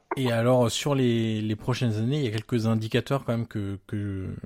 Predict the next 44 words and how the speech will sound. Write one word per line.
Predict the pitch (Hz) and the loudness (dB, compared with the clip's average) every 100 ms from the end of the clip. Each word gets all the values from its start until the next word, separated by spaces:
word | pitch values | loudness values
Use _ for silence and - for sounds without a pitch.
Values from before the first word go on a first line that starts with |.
| - | -10
je | 92 98 | -8 -8
souhaitais | - 110 110 110 | -6 -6 -4 -4
souligner. | - 113 117 139 170 165 | -4 0 2 4 2 0
La | 117 | -2
première | 117 120 | 0 0
chose, | - 156 143 | 2 0 -2
c'est | - 117 | -4 -6
que | 107 113 | -4 -4
c'est | - - | -4 -4
pas | - 135 | 0 2
un | 123 | 2
club | - 143 135 | 2 2 2
qui | - 107 | 0 -2
est | |
structuré | - - 131 - 127 117 - _ - _ _ _ - | -2 -8 -10 -4 -2 -2 -6 _ -20 _ _ _ -2
comme | 117 107 | 2 4
la | 104 | 4
Juve, | 101 107 117 | 4 4 6
Milan, | 110 104 107 110 | 6 6 6 4
l'Inter | 101 104 113 101 | 4 2 2 2
et | |
la | 92 | 2
Roma. | 98 101 143 _ _ _ _ _ _ _ _ _ _ - - - | 2 0 -2 _ _ _ _ _ _ _ _ _ _ -10 -10 -6
Pas | - 120 | 2 4
aussi | 113 147 | 4 4
bien | 123 117 | 6 6
structuré, | - 131 - 135 156 | 4 0 4 6 6
c'est-à-dire | - 113 | 4 0
que | - | 2
ces | - - | -2 -2
quatre | - 135 - | 0 0 0
clubs | - 139 127 104 - - - - - - _ _ - | 4 6 6 2 -4 -20 -20 -20 -20 -20 _ _ 2
ont | 131 131 | 6 8
des | 123 | 6
structures | - - 131 - 131 | 4 0 0 2 4
de | 110 | 4
très | - 135 | 4 4
grands | 110 110 | 6 4
clubs, | - 139 170 _ - - 104 | 6 4 2 _ -20 -12 -8
euh, | 92 92 92 87 | -6 -4 -4 -4
à | |
tous | 98 - | -6 -2
les | 120 110 | 2 4
niveaux. | 110 104 123 175 | 6 6 8 6